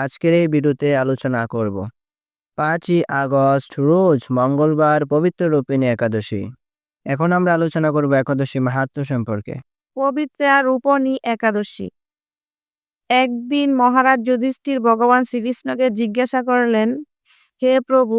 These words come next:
Speaker 2: শ্রাবণ মাসের শুক্লপক্ষের একাদশীর নাম কি? তা কৃপা করে আমাকে বলুন।" শ্রীকৃষ্ণ বললেন, "হে মহারাজ,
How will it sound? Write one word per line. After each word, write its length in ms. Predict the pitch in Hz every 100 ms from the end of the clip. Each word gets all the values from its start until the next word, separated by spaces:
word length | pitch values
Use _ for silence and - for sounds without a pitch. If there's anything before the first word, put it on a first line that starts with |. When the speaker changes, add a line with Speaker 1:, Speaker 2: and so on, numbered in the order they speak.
| 254
Speaker 2:
শ্রাবণ 420 | 269 254 226 233 247
মাসের 380 | 254 262 247 247
শুক্লপক্ষের 680 | 247 233 254 254 254 - 240
একাদশীর 600 | 233 240 233 247 - 247
নাম 240 | 220 214 226
কি? 200 | - 220 185 -
তা 120 | 214 214
কৃপা 300 | 233 226 240
করে 280 | 240 247 254 370 _ _ _ _ -
আমাকে 380 | 214 226 233 269
বলুন।" 420 | 220 220 202 185 175 190 _ _ _ _ _ _ -
শ্রীকৃষ্ণ 460 | 262 262 294 302 302
বললেন, 380 | 269 285 262 269
"হে 180 | 254 254
মহারাজ, 500 | 254 254 247 233 202